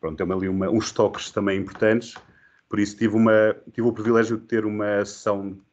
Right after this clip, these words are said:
treinos e um processo de treino muito, eh, acima da média e que me permitiu aprender rápido este desporto. Eu já trazia a parte teórica,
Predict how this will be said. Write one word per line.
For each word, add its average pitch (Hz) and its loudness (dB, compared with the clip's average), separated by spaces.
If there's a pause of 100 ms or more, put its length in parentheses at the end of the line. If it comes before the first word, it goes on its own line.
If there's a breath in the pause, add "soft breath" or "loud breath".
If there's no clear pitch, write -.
treinos 104 0
e 104 -2
um 95 -6
processo - -6
de - -20
treino 98 -2
muito, 98 -4 (600)
eh, 82 0
acima 104 -2
da 101 2
média 107 -2 (320 soft breath)
e 101 -6
que 107 -6
me 101 -2
permitiu 110 0
aprender 107 2
rápido 107 0
este - -8
desporto. - -4 (400)
Eu 98 -8
já 113 2
trazia 107 -4
a 104 -2
parte 107 -2
teórica, 123 -4